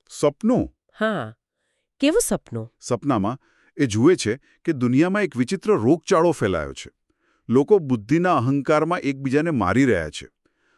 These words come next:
Speaker 1: કોઈ કોઈને સમજતું નથી, આખું જગત નાશ પામી રહ્યું છે. આ સપનું એના બૌદ્ધિક ગર્વને તોડી નાખે છે.
Speaker 2: અને પછી?
Speaker 1: અંતિમ પરિવર્તન.
Speaker 2: હા. એક દિવસ એ નદી કિનારે કામ કરતો હોય છે. સોનિયા દૂરથી એને જુએ છે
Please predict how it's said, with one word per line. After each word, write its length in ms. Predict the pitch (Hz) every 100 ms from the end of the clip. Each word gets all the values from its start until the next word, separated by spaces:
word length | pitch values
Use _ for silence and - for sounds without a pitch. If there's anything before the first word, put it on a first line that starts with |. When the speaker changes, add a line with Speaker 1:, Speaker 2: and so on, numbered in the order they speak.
| _
Speaker 1:
કોઈ 240 | - 156 208
કોઈને 280 | 202 208 208
સમજતું 540 | 147 151 190 - 196
નથી, 280 | 139 110 127 _ _ -
આખું 260 | 123 208
જગત 260 | 160 175 208
નાશ 380 | 180 123 139 175
પામી 280 | - 143 104
રહ્યું 200 | 78 65
છે. 140 | - - _ _ _ _ _ _ _ -
આ 140 | 143
સપનું 440 | 208 160 - 170 139
એના 160 | 156
બૌદ્ધિક 420 | 131 101 98 123
ગર્વને 480 | 120 98 110 113 110
તોડી 280 | 98 87 95
નાખે 300 | 82 71 -
છે. 160 | - - _ _
Speaker 2:
અને 180 | 240 294
પછી? 560 | - 277 - 403 - _ _ -
Speaker 1:
અંતિમ 380 | 147 135 160
પરિવર્તન. 440 | 117 98 78 73 73 69
Speaker 2:
હા. 320 | 202 147 87 _ _ _ _ _
એક 220 | 254 311
દિવસ 420 | 240 262 254 254 -
એ 80 | 220
નદી 320 | 202 151 170
કિનારે 380 | 185 180 165 175
કામ 300 | - 147 139
કરતો 360 | 135 147 - 147
હોય 220 | 139 131
છે. 220 | - 269 - _ _
સોનિયા 440 | - - 220 233 294
દૂરથી 460 | 214 214 214 -
એને 200 | 277 269
જુએ 320 | 262 196 233 277
છે 260 | - 285